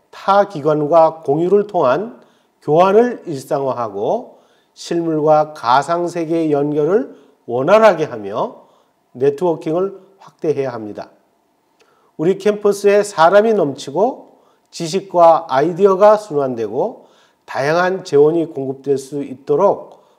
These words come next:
구성원 모두가 함께 노력해야 합니다.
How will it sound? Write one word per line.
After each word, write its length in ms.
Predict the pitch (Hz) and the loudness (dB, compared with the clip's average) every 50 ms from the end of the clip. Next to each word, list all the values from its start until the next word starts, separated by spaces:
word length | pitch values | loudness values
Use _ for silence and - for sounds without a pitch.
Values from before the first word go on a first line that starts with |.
| _ _ _ | _ _ _
구성원 500 | _ 139 135 135 151 151 156 156 156 139 | _ -10 -4 -2 0 0 0 -2 -2 -4
모두가 380 | 123 127 131 131 131 123 139 139 | -4 -4 -4 -4 -4 -4 -6 -6
함께 680 | 131 139 135 123 117 - 147 147 156 151 151 151 - _ _ _ _ _ _ _ | -6 -8 -12 -12 -8 -2 0 0 0 0 -4 -12 -20 _ _ _ _ _ _ _
노력해야 720 | 131 123 127 131 127 131 - - _ _ _ - 123 113 | -8 -6 -4 -4 -4 -6 -8 -20 _ _ _ -10 -10 -8
합니다. 380 | 117 110 107 101 92 92 78 | -8 -10 -12 -14 -14 -14 -16